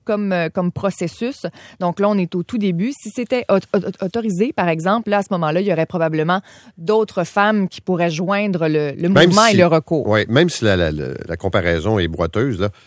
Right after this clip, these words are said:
Speaker 2: ça fait penser au recours contre les communautés religieuses. Euh, puis il y en a eu plusieurs recours, puis il y en a encore, là. Puis on voit à quel point c'est, d'abord, c'est long, euh, que les communautés se défendent. Euh, je vous dirais, dans certains cas, font durer les, les procédures.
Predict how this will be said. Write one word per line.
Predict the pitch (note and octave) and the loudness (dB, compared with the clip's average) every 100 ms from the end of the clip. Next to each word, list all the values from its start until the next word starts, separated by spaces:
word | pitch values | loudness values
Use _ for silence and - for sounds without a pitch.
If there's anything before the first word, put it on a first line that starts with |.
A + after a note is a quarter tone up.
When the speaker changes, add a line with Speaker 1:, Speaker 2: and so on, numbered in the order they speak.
| _ _ _ | _ _ _
Speaker 2:
ça | - A2 | -10 0
fait | C#3+ | 2
penser | C3 A2+ F#2 C3+ | 4 4 2 0
au | A2+ | 0
recours | F2+ - B2+ | 0 0 -2
contre | - G#2 | -2 -2
les | F#2+ | -2
communautés | F#2+ F2 F2+ F#2+ | -2 0 -2 -2
religieuses. | G2+ E2 D2+ F#2 A#2 C2 - _ | -2 -2 -2 -2 0 -4 -12 _
Euh, | F2+ F2 E2+ E2 D#2+ - | -2 0 0 -2 -6 -8
puis | - | -4
il | |
y | F#2 | -2
en | |
a | F2 | 0
eu | G#2 F2 | -2 -4
plusieurs | - F#2 F#2+ C3+ | -4 -2 2 2
recours, | G#2 E2+ B2 C3+ | 0 -2 -2 -4
puis | - E2 | -6 -4
il | |
y | |
en | E2+ | -2
a | F2+ F2 | 0 0
encore, | F#2+ B2 C#3+ | 0 -2 -4
là. | C3 - _ _ _ _ | -10 -12 _ _ _ _
Puis | - | -4
on | F#2+ | -2
voit | F#2 | 0
à | B2 | 2
quel | G#2 E2+ | 0 0
point | A2 A#2+ | 0 0
c'est, | G#2+ - F#2 | 0 -4 -2
d'abord, | E2+ F2+ G#2 - | 0 2 2 0
c'est | - - E2+ | -6 -4 -2
long, | F2 C3+ _ _ _ _ _ - | -2 -6 _ _ _ _ _ -2
euh, | F#2 F#2 | 0 0
que | - G2+ | -2 -2
les | F2+ E2 F2 | -2 -2 -4
communautés | E2 G2+ F#2+ F#2+ E2+ G#2+ | -2 -2 0 -2 -2 -4
se | F#2+ F#2 | -2 -2
défendent. | E2+ F2 G2 C#3 B2 | -4 -2 -2 -2 -4
Euh, | F2 E2 E2 | -2 -2 -4
je | D2+ | -8
vous | E2 | -10
dirais, | D2+ E2+ | -6 -2
dans | F#2 F2 | -2 -2
certains | - - F#2 | -4 -4 -4
cas, | D#2 G#2 | -2 -4
font | F2 - F2+ | -4 -4 -6
durer | D2+ F#2 F2 F#2+ | -4 -4 -2 -4
les, | D#2 D2 | -4 -8
les | C#2 C#2+ | -10 -12
procédures. | E2 - F2 D#2 G#2 B2+ | -12 -6 -6 -4 -8 -8